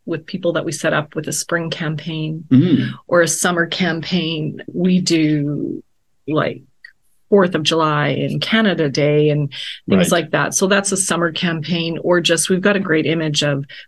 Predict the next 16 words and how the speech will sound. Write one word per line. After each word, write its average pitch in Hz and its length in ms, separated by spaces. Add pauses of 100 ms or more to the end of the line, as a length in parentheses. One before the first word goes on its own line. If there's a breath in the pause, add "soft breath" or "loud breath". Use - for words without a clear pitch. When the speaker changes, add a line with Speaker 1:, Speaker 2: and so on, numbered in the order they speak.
(120)
Speaker 1:
four 185 180
kids 160 420
jumping 160 400
off 147 200
a 156 40
dock 143 480 (840)
and 165 380
you 202 60
know 214 100
what? - 200
Everybody 196 760
can 175 160
remember 151 840
Speaker 2:
Yeah. - 180
Speaker 1:
how 180 160
good 175 640